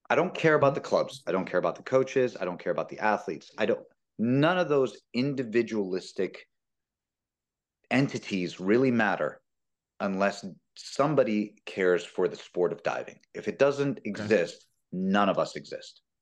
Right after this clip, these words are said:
Speaker 2: Mm-hmm.
Speaker 1: So our focus has to be on the sport. If you take care of diving, I guarantee you the coaches will thrive. The clubs will thrive. If those two are thriving,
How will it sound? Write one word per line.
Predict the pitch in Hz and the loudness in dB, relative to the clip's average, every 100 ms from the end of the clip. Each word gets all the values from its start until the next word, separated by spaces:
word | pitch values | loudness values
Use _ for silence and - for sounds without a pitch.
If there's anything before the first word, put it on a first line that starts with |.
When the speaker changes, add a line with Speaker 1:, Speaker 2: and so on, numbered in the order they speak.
| - | -4
Speaker 2:
Mm-hmm. | 131 180 _ | -2 -2 _
Speaker 1:
So | - 113 | 2 4
our | 127 180 | 4 4
focus | 175 165 165 123 | 2 2 2 -2
has | - 131 135 | -4 0 0
to | - | -2
be | 110 | -2
on | 101 95 | -2 -2
the | |
sport. | - - 90 - - - | -10 -6 -4 -4 -10 -14
If | - - | -12 -2
you | 202 | 0
take | 214 190 - | 2 0 2
care | 165 131 | 2 2
of | 107 | 2
diving, | 101 98 62 - _ _ _ _ | 2 0 -2 -12 _ _ _ _
I | 117 120 | -4 -2
guarantee | 104 123 110 95 - - 190 185 | 2 2 2 -2 -8 -6 -2 0
you | 113 78 - _ _ _ _ | 0 -2 -8 _ _ _ _
the | - | -10
coaches | - 135 147 139 104 | 0 2 2 0 0
will | 101 | 0
thrive. | 95 - 85 71 60 - - - | 0 0 0 0 -4 -12 -18 -16
The | |
clubs | - - 135 147 107 | -14 0 0 0 0
will | 104 101 | 0 0
thrive. | - 98 80 65 - - - | 0 2 2 0 -6 -14 -18
If | - - | -18 -2
those | 120 180 196 | 2 2 0
two | - 180 | -2 2
are | 135 | 2
thriving, | - - 107 98 101 143 196 220 | 0 -10 -4 2 2 2 0 -4